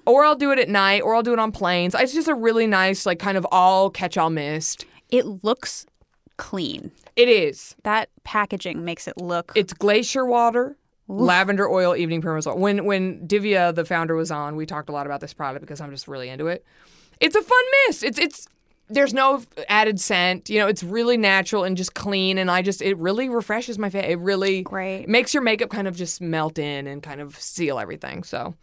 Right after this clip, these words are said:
Speaker 1: love that product. I talk about it all the time. Okay.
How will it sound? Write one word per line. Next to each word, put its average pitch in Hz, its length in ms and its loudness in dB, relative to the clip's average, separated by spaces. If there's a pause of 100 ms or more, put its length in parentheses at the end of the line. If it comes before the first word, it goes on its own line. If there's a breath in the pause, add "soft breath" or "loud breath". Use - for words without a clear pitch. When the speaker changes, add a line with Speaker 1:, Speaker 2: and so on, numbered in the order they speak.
(400 soft breath)
Speaker 1:
love 180 200 -2
that 196 160 2
product. 196 340 2
I 170 60 -4
talk 165 140 -10
about 160 120 -2
it 151 40 0
all 143 100 -2
the 151 80 -12
time. 170 500 -4 (1300)
Okay. 147 460 -2